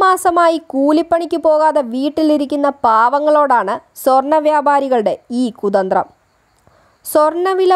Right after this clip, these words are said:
പവന് മുപ്പത്തിമൂവായിരത്തി അറുന്നൂറ് രൂപയാണ്. സ്വർണ്ണ വ്യാപാരികൾ നടത്തുന്ന വലിയ തട്ടിപ്പാണ് അക്ഷയ തൃതീയ.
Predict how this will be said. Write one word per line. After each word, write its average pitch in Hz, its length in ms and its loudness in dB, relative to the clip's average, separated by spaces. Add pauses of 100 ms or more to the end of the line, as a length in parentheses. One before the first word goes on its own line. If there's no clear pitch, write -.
(140)
പവന് 320 380 2 (160)
മുപ്പത്തിമൂവായിരത്തി 311 1080 0 (280)
അറുന്നൂറ് 294 520 2
രൂപയാണ്. 226 480 0 (520)
സ്വർണ്ണ 349 380 -2 (100)
വ്യാപാരികൾ 392 560 0
നടത്തുന്ന 359 360 -2 (280)
വലിയ 254 320 0 (120)
തട്ടിപ്പാണ് 277 500 -2 (160)
അക്ഷയ 233 240 -2 (100)
തൃതീയ. 196 260 -2